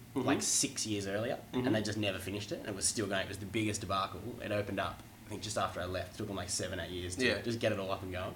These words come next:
Speaker 1: So Canberra's got that
Speaker 2: Ridiculous.
Speaker 1: to look forward to.
Speaker 2: Yeah, exactly. Which would be fun, 'cause Canberrans are tolerant people.
Speaker 1: Oh, they are.
Speaker 2: <laughs> That's not a problem.
Speaker 1: You know who's not so tolerant at the moment?
Speaker 2: Who's that?
Speaker 1: Scotland. Speaking of Scotland.
Speaker 2: Yeah, it's big, isn't it?
Speaker 1: Big news.
Speaker 2: All happening over there.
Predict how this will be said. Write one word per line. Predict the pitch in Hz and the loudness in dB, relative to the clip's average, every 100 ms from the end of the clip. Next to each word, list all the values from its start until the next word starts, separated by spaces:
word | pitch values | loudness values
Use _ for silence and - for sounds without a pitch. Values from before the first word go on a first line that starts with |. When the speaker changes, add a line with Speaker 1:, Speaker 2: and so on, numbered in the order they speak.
| - | -2
Speaker 1:
So | 110 | 0
Canberra's | 101 113 104 104 | 4 4 4 4
got | |
that | 110 110 | 6 6
Speaker 2:
Ridiculous. | 107 95 | 4 -2
Speaker 1:
to | - | -2
look | 113 110 | -2 0
forward | 160 | 0
to. | - - | 0 2
Speaker 2:
Yeah, | - | 6
exactly. | 214 156 247 - - - 135 | 8 8 4 2 -4 -10 -4
Which | 156 | -2
would | - | -2
be | |
fun, | - 104 240 - - - - | 0 0 -2 -6 -16 -18 -8
'cause | 139 - | -6 0
Canberrans | 151 156 160 | 2 6 4
are | 104 | 4
tolerant | 131 107 95 | 2 2 0
people. | 135 - - - | -2 -2 -8 -2
Speaker 1:
Oh, | 113 - | 2 2
they | 104 | 2
are. | 101 101 | 4 4
Speaker 2:
<laughs> | |
That's | 120 120 | 2 -2
not | 104 | -2
a | |
problem. | 117 110 - - | -2 -2 -10 -4
Speaker 1:
You | 135 135 | 6 8
know | 135 | 10
who's | 143 120 | 8 6
not | 104 - | 0 -2
so | 107 95 | -4 0
tolerant | 110 95 95 | 2 2 2
at | |
the | 92 | 0
moment? | 95 117 131 104 | 0 0 -2 -2
Speaker 2:
Who's | 98 | 2
that? | 110 | 4
Speaker 1:
Scotland. | 120 101 95 - | 2 0 -8 -10
Speaking | - 107 98 | -4 -2 0
of | 85 | -2
Scotland. | - - - 123 - - | -2 -4 -4 -6 -8 2
Speaker 2:
Yeah, | 131 160 190 202 | 8 12 12 12
it's | 170 | 12
big, | - 202 | 12 12
isn't | 214 269 | 12 12
it? | - - - - | 12 6 -10 -4
Speaker 1:
Big | 127 143 | 2 4
news. | 120 147 156 101 | 8 8 8 6
Speaker 2:
All | 165 | 8
happening | 214 190 | 8 10
over | 139 123 | 8 8
there. | 143 311 | 8 6